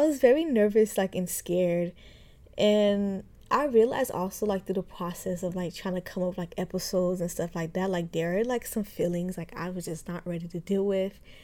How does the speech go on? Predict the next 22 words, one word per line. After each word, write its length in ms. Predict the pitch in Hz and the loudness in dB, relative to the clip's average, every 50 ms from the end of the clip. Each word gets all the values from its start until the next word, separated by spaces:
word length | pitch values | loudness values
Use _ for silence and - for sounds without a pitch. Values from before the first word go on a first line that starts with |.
| - - - - - - - - - | -20 -20 -20 -20 -20 -20 -20 -4 0
And 640 | - 208 208 214 208 208 208 208 208 208 214 208 190 | 2 4 4 4 2 2 2 2 0 0 -2 -2 -2
because 320 | 190 208 208 - 254 247 247 | -2 -2 0 0 0 2 2
of 140 | 277 269 | 0 -2
that, 200 | 254 269 285 294 | 0 -2 -2 -2
I 60 | - 214 | -4 -6
kinda, 360 | - - - 262 254 269 254 | -6 -8 -10 -6 -6 -4 -4
like, 340 | 262 262 254 254 247 233 - - - - | -2 0 0 0 0 -2 -6 -12 -18 -18
put, 340 | - - 240 226 208 - - | -6 -2 -2 0 -2 -2 -4
like, 160 | 220 214 214 | -6 -4 -2
the 120 | 202 208 214 | -2 -2 0
whole 140 | 220 233 | 0 0
idea 680 | 214 214 214 214 208 208 214 214 214 208 208 214 214 214 - - - - - - - - | 0 0 -2 -2 -4 -4 -2 -2 0 0 0 -2 -4 -6 -10 -14 -20 -20 -20 -14 -4 -2
of 100 | 214 214 | -2 0
having 320 | 208 226 226 220 226 220 | 0 0 0 0 0 0
a 60 | 220 | -2
podcast, 580 | 220 - - - 214 208 - - 202 196 190 - | -6 -10 -10 -8 -8 -8 -6 -4 -4 -4 -4 -4
like, 120 | 190 - | -4 -2
on 100 | 190 185 | -2 -2
a 80 | 185 175 | -2 -4
back 280 | 170 - 175 175 170 | -4 -4 -6 -4 -6
burner. 560 | 170 - 170 165 160 165 165 165 165 160 165 - - - - - - - - - - - - - - | -6 -6 -4 -4 -4 -4 -4 -4 -4 -6 -8 -10 -12 -18 -20 -20 -20 -20 -20 -20 -20 -20 -20 -8 -4
And, 840 | 190 185 180 180 180 180 175 175 175 170 170 170 170 170 180 185 | -2 -2 0 0 -2 -2 -2 -4 -4 -4 -4 -4 -6 -6 -8 -10